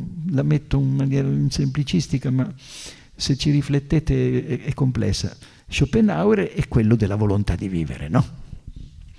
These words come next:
L'ente vuole vivere, c'è questa irrazionalità di tutti gli enti che si mangiano gli uni con gli altri, la catena alimentare è tutto un magna magna, no? Come direbbe Benigni,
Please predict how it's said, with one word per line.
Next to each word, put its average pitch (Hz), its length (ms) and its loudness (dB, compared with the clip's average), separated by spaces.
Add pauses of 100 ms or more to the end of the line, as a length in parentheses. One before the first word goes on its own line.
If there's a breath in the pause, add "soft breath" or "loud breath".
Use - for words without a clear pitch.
(640 loud breath)
L'ente 107 480 2
vuole 101 440 2
vivere, 92 480 -4
c'è 90 160 -4
questa 87 400 -6
irrazionalità 110 920 0
di 104 140 -2
tutti 120 320 0
gli 107 160 -2
enti 101 300 2
che 101 100 -6
si 98 140 -2
mangiano 101 480 -2
gli 101 80 -2
uni 110 200 2
con - 140 -2
gli 98 140 0
altri, 110 260 0
la 95 140 -4
catena 107 340 2
alimentare 110 580 0
è 101 40 -4
tutto 113 260 -4
un 104 80 0
magna 107 240 -2
magna, 107 340 -2 (500 loud breath)
no? - 200 4 (600 loud breath)
Come 117 260 2
direbbe 120 340 6
Benigni, 117 460 6